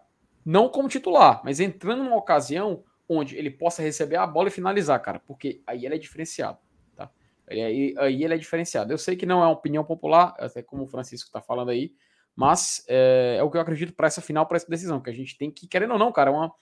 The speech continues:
é um jogo mata-mata, a gente tem que saber jogar, tem que ter uma estratégia, né? E eu não queria, assim, queimar essa, esse cartucho do, do Romero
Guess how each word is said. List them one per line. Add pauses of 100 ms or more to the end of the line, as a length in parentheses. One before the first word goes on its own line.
(220)
é
um
jogo
mata-mata,
a
gente
tem
que
saber
jogar,
tem
que
ter
uma
estratégia,
né? (440)
E
eu
não
queria,
assim,
queimar
essa,
esse
cartucho
do,
do
Romero